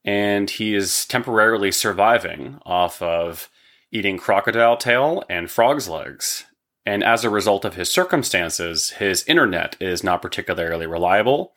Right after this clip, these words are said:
and we've had some difficulty trying to have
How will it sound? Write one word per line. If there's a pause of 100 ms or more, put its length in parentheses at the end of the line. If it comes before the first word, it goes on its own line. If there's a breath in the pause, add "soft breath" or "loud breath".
(380 loud breath)
and
we've
had
some
difficulty
trying
to
have